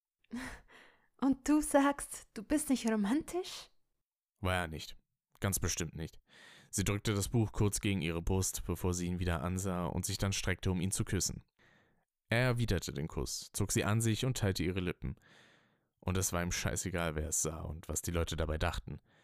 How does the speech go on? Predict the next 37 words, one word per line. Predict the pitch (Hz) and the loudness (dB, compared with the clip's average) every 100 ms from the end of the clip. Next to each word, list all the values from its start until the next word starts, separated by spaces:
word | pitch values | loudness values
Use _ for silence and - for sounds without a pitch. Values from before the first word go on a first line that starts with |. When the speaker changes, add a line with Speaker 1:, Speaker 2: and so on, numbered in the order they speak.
| _ _ _ | _ _ _
Speaker 2:
Er | - 90 | -4 0
war | 90 | 0
vielleicht | 92 87 - | 0 -2 0
kein | 90 | 0
Romantiker, | 90 92 95 107 90 - 82 | 0 2 2 2 0 0 0
aber | 80 95 92 | 2 2 2
würde | 98 110 | 2 2
ihr, | 107 95 104 101 | 2 4 2 2
wenn | 113 | 2
es | 139 - | 2 2
nötig | 113 117 110 | 2 2 2
wäre, | 110 107 107 | 2 2 2
die | 104 | 2
Welt | 95 82 | 0 0
zu | - | -4
Füßen | - 73 - 71 | -6 -4 -2 -2
legen. | 67 65 - - _ - _ - | -4 -4 -8 -12 _ -20 _ -4
Nur | 90 95 | 0 2
für | 87 90 | 0 -2
sie. | 85 73 - - _ _ _ _ - | -2 -2 -6 -12 _ _ _ _ -8
Als | 87 | -4
sie | 92 | -2
sich | 90 - | -4 -2
voneinander | 95 95 95 98 | 0 0 0 0
lösten, | 98 107 117 - 113 117 113 | 2 2 2 0 -2 -2 -4
glühten | - 85 - | -2 -4 -2
ihre | 82 87 78 | -2 -2 -4
Wangen. | 69 - - _ _ _ - 277 226 - - - _ 262 | -6 -10 -14 _ _ _ -18 -14 -14 -16 -20 -20 _ -18
Speaker 1:
"Ich | 254 - | -16 -10
hab | 262 262 - | -10 -10 -14
dich | 269 - - - | -16 -16 -20 -20
vermisst." | - 254 240 240 - - - - _ _ _ _ _ _ _ - | -10 -8 -6 -8 -14 -18 -20 -20 _ _ _ _ _ _ _ 0
Speaker 2:
Er | 117 | 2
liebkoste | 123 - 107 101 110 | 2 2 0 2 0
kurz | 101 - 95 - | 0 2 2 2
ihre | 87 | 0
Stirn, | 92 - 73 67 | -2 -2 -2 -4